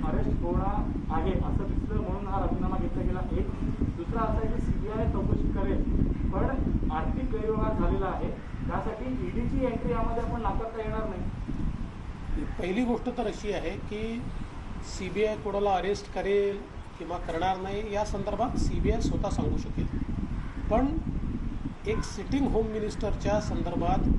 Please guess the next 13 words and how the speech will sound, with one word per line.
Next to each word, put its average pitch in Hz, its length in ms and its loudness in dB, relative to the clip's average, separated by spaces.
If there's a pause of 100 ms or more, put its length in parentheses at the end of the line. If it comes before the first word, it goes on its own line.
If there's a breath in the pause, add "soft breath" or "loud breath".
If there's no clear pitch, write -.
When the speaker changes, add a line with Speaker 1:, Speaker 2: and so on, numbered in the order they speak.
(140)
Speaker 2:
जेव्हा - 240 2
सीबीआय 214 520 2
इन्क्वायरी 185 360 0
कोर्ट - 360 4
सांगतं - 420 2 (1000)
त्यावेळी 202 360 2
त्यांना 196 360 0 (140)
त्या 208 80 2
पदावर 196 420 0
राहताच - 440 -2
येत - 180 -4
नाही, - 140 -2 (760)
कारण 208 380 4